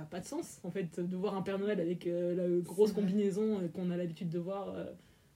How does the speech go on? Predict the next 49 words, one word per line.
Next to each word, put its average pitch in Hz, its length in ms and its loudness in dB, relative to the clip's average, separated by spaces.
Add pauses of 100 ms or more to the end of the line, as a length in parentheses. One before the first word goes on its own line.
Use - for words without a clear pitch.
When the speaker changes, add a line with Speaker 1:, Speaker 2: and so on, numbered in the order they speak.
Speaker 2:
Alors 208 140 -4
qu'il 202 80 4
y 185 60 0
a - 20 0
pas 165 60 4
de 180 80 4
neige, 226 240 4
quoi. - 160 2
Speaker 1:
Ouais, 226 80 6
Speaker 2:
Enfin, 202 80 8
Speaker 1:
voilà, 202 180 10
Speaker 2:
il - 20 12
y 208 40 10
a - 20 10
pas 202 60 8
de 214 60 10
neige, 220 160 10
Speaker 1:
de 214 40 8
neige, 202 240 10
Speaker 2:
euh, 196 60 8
Speaker 1:
donc 190 100 6
Speaker 2:
pas 196 100 4
Speaker 1:
t'as 202 100 6
Speaker 2:
de 208 60 10
Speaker 1:
pas 233 200 8
Speaker 2:
temps 208 120 6
Speaker 1:
besoin 202 200 2
Speaker 2:
froid, 220 120 6
Speaker 1:
d'avoir 208 260 4
Speaker 2:
quoi. 214 40 6
Speaker 1:
le, 180 380 2 (240)
le 185 100 2
gros 175 160 0
blouson 196 420 2
de, 175 300 4
du 165 140 -2
Père 190 180 -2
Noël. 214 280 2 (160)
Euh, 165 440 -4 (180)
t'es - 60 -6
en 180 80 -2
maillot 190 220 0
de 180 80 0
bain 220 160 0
et 202 100 -2
en 175 80 -2
t-shirt, - 460 -6
donc... 170 240 -6
Euh, 170 160 -2